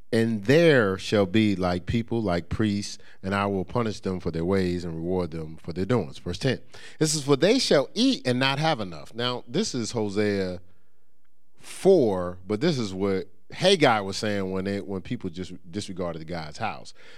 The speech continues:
It's, look, it says, "They shall eat and not have enough. They shall commit whoredom and shall not increase, because they had left off to take heed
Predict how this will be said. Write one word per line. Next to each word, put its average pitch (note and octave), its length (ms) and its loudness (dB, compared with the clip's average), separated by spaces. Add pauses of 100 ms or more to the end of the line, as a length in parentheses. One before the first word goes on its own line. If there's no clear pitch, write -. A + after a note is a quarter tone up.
(160)
It's, A2+ 240 0
look, A#2+ 200 4
it B2 40 2
says, A#2+ 200 0
"They C3 120 6
shall C3 220 0
eat D3 160 2
and G2 40 -4
not G#2+ 140 2
have G2+ 160 0
enough. F#2+ 380 -8
They B2+ 140 2
shall A#2+ 220 0
commit A2+ 440 -2 (180)
whoredom D#3 500 6 (960)
and A#2+ 140 4
shall C3 220 6
not F3 480 4
increase, F#3 760 2 (280)
because E3 320 6
they E3 140 6
had D3+ 160 4
left E3+ 400 2 (100)
off B2 500 4 (120)
to A#2+ 120 0
take C#3 340 -2
heed G2+ 640 0